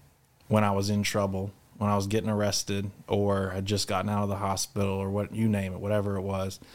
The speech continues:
But now I'm calling her when I'm starting to have these thoughts, or things are, I'm starting to feel anxiety or whatever. And I'm not going in my room and turning the T V on and putting the lights down low and getting under the covers.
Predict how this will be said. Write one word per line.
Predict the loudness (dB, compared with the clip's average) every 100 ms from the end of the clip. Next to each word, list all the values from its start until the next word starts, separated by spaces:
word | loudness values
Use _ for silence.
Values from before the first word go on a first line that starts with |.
| -20 -20 -6 2
But | 4
now | 6 6 6
I'm | 2
calling | 0 0 2
her | 0 0 0 -4 -10 _ _
when | 0 2
I'm | 2
starting | 0 0 0
to | 0
have | 0 0
these | 0 -2
thoughts, | 0 0 0 -2 -4 -2
or | -2 -4 -6 -14 -20 -2
things | 6 8 6
are, | 2 0
I'm | -2
starting | 2 2 2
to | -2
feel | 2 2 2
anxiety | 0 0 4 4 4 2 0
or | -2
whatever. | -2 -4 -4 -6 -8 -14 -20 -20 _ _ _ _ -4 4
And | 6
I'm | 6
not | 4 4
going | 4 4
in | 4
my | 4
room | 4 2 2 2
and | 0 -2 -10 _
turning | 2 4 4 2 0 -4
the | -2
T | 2 2
V | 2
on | 2 2
and | 0
putting | -2 -2
the | -4
lights | -4 -4 -4
down | -2 -2
low | -2 0
and | 0
getting | 0
under | -2 -4
the | -6
covers. | -2 -2 -2 -4 -8